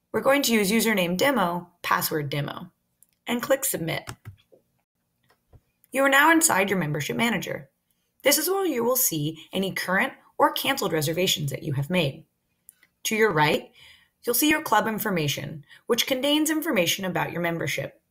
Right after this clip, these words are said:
Below that, you will see the available models that you've been checked out on and are able to reserve. To your left,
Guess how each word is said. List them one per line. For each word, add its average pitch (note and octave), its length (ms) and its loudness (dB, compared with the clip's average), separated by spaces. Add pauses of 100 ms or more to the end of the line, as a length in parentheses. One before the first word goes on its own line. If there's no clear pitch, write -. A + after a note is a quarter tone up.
(320)
Below G#3+ 360 4
that, C#3+ 320 0 (260)
you G#3 100 -4
will G#3+ 100 0
see G#3+ 160 -2
the F#3 140 0
available E3+ 420 0
models C#3+ 440 -4
that F3+ 100 -8
you've F3 160 -4
been F3+ 100 -6
checked E3 280 -4
out C4+ 160 0
on D3+ 320 -6
and E3 100 -4
are - 60 -6
able F3+ 260 -2
to - 140 -8
reserve. - 520 -8 (920)
To B3+ 120 0
your C4 160 8
left, B3 420 2